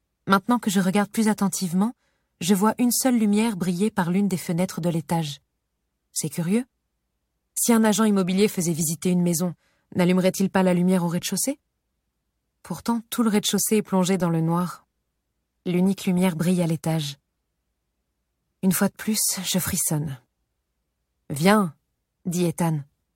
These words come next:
On sera mieux à l'intérieur. De toute façon, on va pas passer la nuit dans la voiture.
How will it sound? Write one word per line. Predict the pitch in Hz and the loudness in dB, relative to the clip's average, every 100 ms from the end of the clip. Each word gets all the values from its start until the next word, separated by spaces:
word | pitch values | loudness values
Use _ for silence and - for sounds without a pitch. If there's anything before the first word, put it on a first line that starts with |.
| _ | _
On | 175 | -6
sera | 165 190 | 0 2
mieux | 190 | 4
à | 190 | 4
l'intérieur. | 185 190 185 185 160 - _ _ _ _ - | 2 0 2 0 0 -10 _ _ _ _ -6
De | 175 | -6
toute | 180 | -4
façon, | - 190 - | 2 2 4
on | 220 | 2
va | 180 170 | 2 0
pas | 170 | 2
passer | 185 - | 2 4
la | 180 | 2
nuit | 185 | 4
dans | 180 | 2
la | 165 | 2
voiture. | 165 190 - 208 | 2 0 0 -4